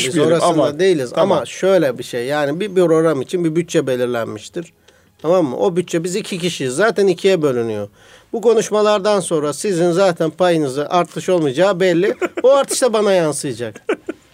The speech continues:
Speaker 1: Yani ondan sonra
Speaker 2: Mesele
Speaker 1: da
Speaker 2: seni bir, bak.
Speaker 1: bizimle oturup böyle sağlıklı program yapacaksın, öyle mi Mehmet abi?
Speaker 2: Bak,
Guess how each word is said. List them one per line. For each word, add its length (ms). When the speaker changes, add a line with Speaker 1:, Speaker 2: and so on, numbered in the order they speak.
Speaker 1:
Yani 400
ondan 320
sonra 140
Speaker 2:
Mesele 380
Speaker 1:
da 40
Speaker 2:
seni 280
bir, 240
bak. 360
Speaker 1:
bizimle 640
oturup 500
böyle 180
sağlıklı 480
program 240
yapacaksın, 420
öyle 120
mi 40
Mehmet 220
abi? 80
Speaker 2:
Bak, 160